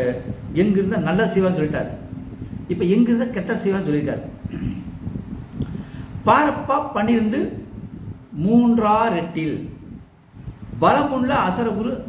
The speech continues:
அதனில் தோன்ற, வீரப்பா விதி குறைவு வெதர் நோய் வாதம், விளங்குகின்ற செம்பொன்னும் மனையும்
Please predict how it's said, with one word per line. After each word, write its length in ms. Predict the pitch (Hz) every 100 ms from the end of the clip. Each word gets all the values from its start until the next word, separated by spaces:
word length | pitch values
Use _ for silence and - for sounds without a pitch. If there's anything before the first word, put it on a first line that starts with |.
| 135
அதனில் 340 | 165 190 196 -
தோன்ற, 400 | 151 147 147 151 127 - - - - - - - - - 101
வீரப்பா 540 | 151 202 190 185 180 175 143
விதி 220 | 156 196 185
குறைவு 320 | 185 175 214 - - - - - 151
வெதர் 340 | 170 208 202 196
நோய் 200 | 220 240 - - 131
வாதம், 440 | 139 139 143 143 123 - - - - - - - - - 117
விளங்குகின்ற 580 | 156 226 233 196 196 190 269 - - -
செம்பொன்னும் 640 | 190 208 208 202 202 233 - 151
மனையும் 400 | 151 175 185